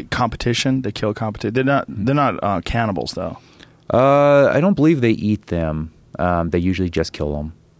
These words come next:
Speaker 1: That's interesting. So do they kill them to bring the females to estrus, or they do 'em just because they're competition?
Speaker 2: We believe it's just because it's competition, 'cause they're usually killing those yearling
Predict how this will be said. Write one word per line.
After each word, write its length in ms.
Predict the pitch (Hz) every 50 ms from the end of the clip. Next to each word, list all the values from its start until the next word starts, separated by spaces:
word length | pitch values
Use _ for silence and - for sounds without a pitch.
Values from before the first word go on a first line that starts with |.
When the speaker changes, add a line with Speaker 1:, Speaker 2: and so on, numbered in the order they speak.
| _ _ -
Speaker 1:
That's 200 | 127 135 - -
interesting. 500 | 135 127 - - 104 - - - - - - - _ _ _ _ _ - - - - - - - -
So 240 | - 151 139 139
do 120 | 127 127 143
they 160 | 131 143 135
kill 260 | - - 165 160 160
them 200 | 143 151 151 143
to 140 | 131 - 135
bring 280 | 120 135 131 135 139 127
the 80 | 113
females 540 | - - - 135 139 143 143 143 139 139 -
to 120 | - 120 -
estrus, 520 | - 123 147 147 - - 185 185 180 - -
or 60 | 120
they 120 | 117 117
do 180 | 113 120 123 117
'em 80 | 110 110
just 220 | 107 113 110 -
because 300 | - 110 - 117 107 107
they're 160 | 117 113 107
competition? 760 | - - 110 98 95 - - - 95 - - - 69 - - -
Speaker 2:
We 160 | 117 113 120
believe 200 | 113 160 190 180
it's 80 | 127
just 160 | - 104 - -
because 220 | - - 87 76
it's 100 | 76 -
competition, 520 | - 87 78 - - - 78 - 78 73
'cause 140 | 76 - 85
they're 100 | 85 90
usually 280 | 92 92 95 87 87 82
killing 340 | - - 87 82 82 82 82
those 340 | 82 80 80 76 78 80 82
yearling 680 | 82 78 78 78 80 78 78 78 78 76 76 76 76